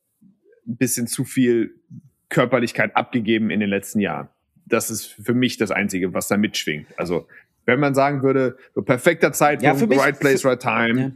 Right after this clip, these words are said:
Speaker 1: so dramaturgisch und so, da, der wär's gewesen, so. Also,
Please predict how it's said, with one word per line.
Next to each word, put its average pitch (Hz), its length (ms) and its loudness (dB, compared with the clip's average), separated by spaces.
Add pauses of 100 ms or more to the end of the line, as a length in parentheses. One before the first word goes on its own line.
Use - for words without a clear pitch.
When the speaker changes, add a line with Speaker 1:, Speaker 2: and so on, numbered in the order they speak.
(120)
Speaker 1:
so 151 180 0
dramaturgisch 147 960 2
und 131 240 -2
so, 123 480 0 (560)
da, 135 200 2
der 123 340 0
wär's 104 240 -2
gewesen, 95 420 -2
so. - 260 -14 (240)
Also, 135 300 2